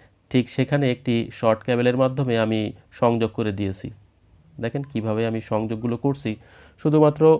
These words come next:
গ্যাং সকেট যেভাবে সংযোগ করতে হয় ওইভাবেই আমি এখানে, আহ, দুটি সকেট ব্যবহার করছি। তো আপনারা আপনাদের বাসা বাড়িতে, অফিসে অথবা যে কোনো প্রয়োজনে আপনারা হেভি মানের মাল্টি সকেট তৈরি করে নিতে পারেন।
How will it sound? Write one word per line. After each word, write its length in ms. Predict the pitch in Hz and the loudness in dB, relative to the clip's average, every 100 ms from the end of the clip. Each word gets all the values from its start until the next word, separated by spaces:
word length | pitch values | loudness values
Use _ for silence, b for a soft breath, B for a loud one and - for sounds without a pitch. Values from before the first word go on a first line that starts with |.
| 135 | 2
গ্যাং 300 | 120 117 123 | 2 2 2
সকেট 360 | 139 131 131 | -2 -2 -2
যেভাবে 320 | 123 120 120 127 | -2 -2 -2 -4
সংযোগ 360 | 113 117 123 | -2 -2 -4
করতে 280 | - 131 - | -6 -8 -4
হয় 160 | 123 - | -4 -2
ওইভাবেই 540 | 127 123 135 135 113 135 b b | -2 0 0 0 -2 -6 b b
আমি 220 | 110 110 110 | -4 0 0
এখানে, 360 | 123 127 107 - - | 0 0 -2 -6 -4
আহ, 160 | 110 | -2
দুটি 480 | 107 127 127 131 131 - | 0 0 2 2 0 -2
সকেট 360 | - 113 117 104 | -4 -2 -2 0
ব্যবহার 300 | 104 101 101 | 0 0 -4
করছি। 400 | 101 95 101 101 b b _ | -6 -10 -12 -14 b b _
তো 80 | 151 | 6
আপনারা 420 | 127 - 147 117 | 6 4 4 6
আপনাদের 420 | 113 120 117 117 | 4 0 0 0
বাসা 300 | 107 107 120 | 0 -2 0
বাড়িতে, 380 | 113 113 113 113 | 0 -2 -2 -2
অফিসে 480 | 107 107 110 - 107 | -2 -2 -4 -6 -6
অথবা 400 | 110 - 131 113 | -6 -4 -2 -2
যে 160 | 110 | -2
কোনো 200 | 107 110 | -2 -4
প্রয়োজনে 520 | 104 123 123 135 113 104 | -2 0 0 0 -2 -2
আপনারা 460 | 104 110 107 104 104 B B _ - | -4 -2 -2 -2 -8 B B _ 2
হেভি 220 | 127 135 | 4 6
মানের 300 | 143 131 117 | 6 6 4
মাল্টি 520 | 113 110 107 117 113 - | 2 0 0 -2 -4 -2
সকেট 320 | 117 110 113 104 | -4 -2 -4 -2
তৈরি 240 | 123 120 113 | -2 -2 0
করে 160 | 107 | -2
নিতে 240 | 104 101 101 | -2 -4 -4
পারেন। 300 | 95 95 | -4 -6